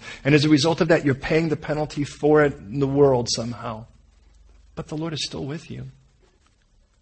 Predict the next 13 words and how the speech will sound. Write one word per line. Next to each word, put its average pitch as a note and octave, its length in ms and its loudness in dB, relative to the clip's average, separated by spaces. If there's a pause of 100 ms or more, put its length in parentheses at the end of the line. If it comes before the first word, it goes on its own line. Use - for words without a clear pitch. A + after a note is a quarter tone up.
(680)
And C#3+ 120 2
in D3 100 4
it D3 100 -2
you C#3+ 120 -4
found C3 320 -4
forgiveness A#2+ 540 -8
because C#3 380 -16
the D3 140 -16
Lord A#2+ 140 -16
is A#2+ 140 -14
still C3+ 240 -18
with C3+ 260 -18
you. C#3 140 -20